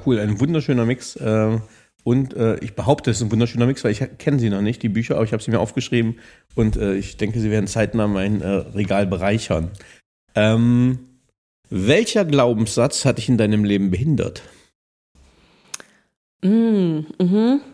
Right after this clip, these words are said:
Speaker 2: Da sind wir jetzt auch wieder vielleicht ein bisschen feministisch unterwegs, aber wie nicht nur, aber vielen Frauen, ähm, es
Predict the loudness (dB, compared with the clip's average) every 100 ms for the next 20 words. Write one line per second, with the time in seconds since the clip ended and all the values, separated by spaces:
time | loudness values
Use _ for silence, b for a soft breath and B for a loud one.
0 | B -20 _ _ _ _ _ -20 _ _
1 | _ _ _ _ -2 0 2 0 0 0
2 | 0 0 -2 0 0 0 -4 -2 -2 -2
3 | -4 -4 -2 -2 -4 -6 -6 -2 0 0
4 | 0 -4 -6 -4 -2 0 2 2 0 0
5 | 0 -2 -4 -2 -2 -2 -2 0 0 -2
6 | B B B B _ -4 0 0 -2 -6
7 | -10